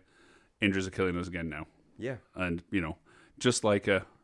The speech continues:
Speaker 1: João Felix at Chelsea, you bring somebody in 'cause you're suffering a lot of problems. In our case, we brought Artur in, and in their case, they brought João Felix in. And
Speaker 2: At least he didn't get a straight red. His
Speaker 1: <laughs>
Speaker 2: first fifty minutes on the pitch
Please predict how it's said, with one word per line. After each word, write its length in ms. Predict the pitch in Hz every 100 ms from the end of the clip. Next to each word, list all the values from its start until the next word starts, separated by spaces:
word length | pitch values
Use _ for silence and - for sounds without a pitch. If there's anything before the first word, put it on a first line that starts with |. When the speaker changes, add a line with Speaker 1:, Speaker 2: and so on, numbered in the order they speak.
| _ _ -
Speaker 1:
João 200 | 95 92
Felix 420 | - 101 92 -
at 100 | 90
Chelsea, 360 | - 98 92 92
you 100 | 87
bring 240 | 98 113
somebody 400 | 113 104 98 95
in 120 | 95
'cause 140 | 92 101
you're 100 | 87
suffering 340 | - 101 98
a 40 | 92
lot 140 | 90
of 100 | 87
problems. 480 | 98 92 101 104 - - - - _ _ -
In 80 | 90
our 120 | 82
case, 200 | - 92
we 60 | 92
brought 200 | 90 87
Artur 440 | 85 - 92 92
in, 140 | 98 107 _ _ _ _ -
and 340 | 92 90 90 - - -
in 80 | 92
their 160 | 92 92
case, 220 | 90 90
they 80 | 87
brought 160 | 87
João 200 | 90 85
Felix 320 | - 92 95 101
in. 100 | 95
And 140 | 92
Speaker 2:
At 100 | 101 104
least 180 | 110
he 80 | -
didn't 160 | 117 104
get 100 | 104
a 80 | 85
straight 360 | - 101 101
red. 400 | 82 87 101 71 69 _ -
His 100 | -
Speaker 1:
<laughs> 520 | 131 - - - -
Speaker 2:
first 220 | 113 101
fifty 360 | - 110 98 98
minutes 320 | 90 95 92
on 120 | 95
the 100 | 85
pitch 260 | - 104 -